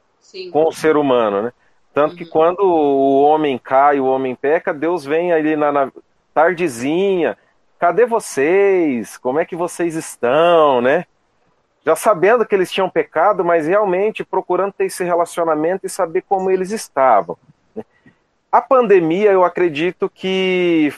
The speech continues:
Speaker 2: foi um, um, um fator que agravou a questão do distanciamento, de realmente tá,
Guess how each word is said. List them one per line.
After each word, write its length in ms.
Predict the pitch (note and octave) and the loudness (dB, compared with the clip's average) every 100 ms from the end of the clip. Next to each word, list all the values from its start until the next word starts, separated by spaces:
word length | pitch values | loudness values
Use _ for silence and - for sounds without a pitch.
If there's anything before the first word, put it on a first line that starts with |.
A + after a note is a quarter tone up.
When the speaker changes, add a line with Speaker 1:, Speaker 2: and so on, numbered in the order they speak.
| - | -4
Speaker 2:
foi 260 | D3+ E3+ | -2 0
um, 580 | E3+ D#3 C#3+ B2+ - B2+ - | 0 0 0 -2 -4 -8 -6
um, 100 | C3 | -8
um 40 | |
fator 440 | - C3+ - D3+ | -4 -6 -2 -4
que 140 | - F3 | -2 0
agravou 800 | F3+ F3+ G#3 E3+ C3+ E3+ G#3 A2 _ _ _ _ _ | 0 2 0 0 0 0 0 -2 _ _ _ _ _
a 120 | - A#2 | -8 -4
questão 440 | D#3+ - - D3 | -6 -6 -4 -4
do 100 | D#3 | -4
distanciamento, 1300 | C#3 - D3 C3 D#3 C#3+ B2+ D3+ D#3+ D#3 C#3+ C3 B2+ | -8 -10 -12 -8 -6 -4 -2 0 2 2 0 -2 -6
de 340 | A2 C3 A#2+ F#2+ _ _ _ _ | -4 -4 -2 -4 _ _ _ _
realmente 580 | G#2+ C#3 C3 C3+ D3 - | 0 2 2 0 -2 -4
tá, 220 | - A2+ | -2 -2